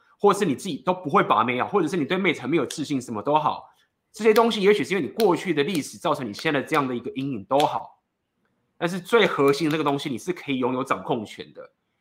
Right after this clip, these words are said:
你是可以告诉你自己，就是说，好，我现在对自己没有自信，我现在很在乎这个东西，我现在很害怕这个工作，我现在很怕这个妹子，但是在你内心深处，你是真的可以告诉你自己说，我就可以达到那个目标，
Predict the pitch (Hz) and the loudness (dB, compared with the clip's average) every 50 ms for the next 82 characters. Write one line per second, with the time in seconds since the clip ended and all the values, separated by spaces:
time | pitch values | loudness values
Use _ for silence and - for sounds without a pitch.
0 | _ _ _ _ _ - 120 123 - 240 233 - 214 180 139 127 123 - 180 160 | _ _ _ _ _ -8 -8 -8 -4 -4 -2 2 4 4 4 2 0 0 0 0
1 | 160 185 143 113 104 - 151 120 110 113 123 117 - 131 113 110 110 - - _ | 2 0 -2 -4 -4 -6 -6 -6 -6 -6 -8 -8 -6 -4 -4 -4 -4 -6 -12 _
2 | _ _ _ _ _ _ _ _ - - 123 120 117 110 135 143 - - _ _ | _ _ _ _ _ _ _ _ -2 2 4 4 4 2 2 -4 -10 -16 _ _
3 | _ _ _ _ _ _ _ _ _ _ - 135 120 113 113 107 - 196 175 180 | _ _ _ _ _ _ _ _ _ _ -8 -4 -2 -2 -2 0 0 0 2 2
4 | 170 - 151 - 160 127 123 120 98 - - 117 - 131 120 107 101 - - 180 | 2 2 2 0 0 -2 -2 -2 -6 -6 -10 -12 -8 -8 -6 -6 -6 0 2 2
5 | 190 185 165 - - - _ _ - 113 110 - 165 151 147 143 139 139 135 143 | 2 2 0 -2 -10 -18 _ _ -8 -8 -4 0 2 2 2 4 2 2 2 2
6 | 135 113 110 - 175 170 127 127 151 143 147 139 131 131 - 127 135 139 127 113 | 0 0 0 0 0 0 2 2 0 2 2 0 0 0 -2 -2 -4 -2 -4 -4
7 | - 170 139 107 - 135 131 - 120 110 117 131 101 95 - - - - _ _ | -2 -4 -4 -4 -2 -4 -4 -4 -4 -6 -6 -6 -8 -8 -12 -16 -20 -20 _ _
8 | _ _ _ _ _ _ _ - 180 190 190 208 220 160 135 180 185 170 160 143 | _ _ _ _ _ _ _ -6 -4 -4 0 0 2 2 2 2 2 2 2 0
9 | 135 - 135 135 156 131 113 104 - 180 170 - - - 202 208 214 196 151 135 | 0 -2 -4 -4 -4 -6 -6 -6 -8 -12 -12 -12 -4 0 2 2 4 4 2 2
10 | - - 151 143 - 143 143 160 147 110 101 - 123 107 90 - - 110 104 104 | 2 0 -2 0 2 0 0 0 0 -4 -4 -6 -8 -8 -8 -10 -10 -12 -12 -12
11 | _ _ _ _ _ _ _ - 135 123 113 - - - 190 185 180 135 - - | _ _ _ _ _ _ _ -6 -4 -4 -4 -4 -4 -4 -4 0 0 -2 0 0
12 | 110 110 127 139 123 113 117 123 117 - - 107 80 92 92 - | 0 0 2 0 0 -2 -2 -4 -6 -6 -8 -10 -8 -8 -10 -12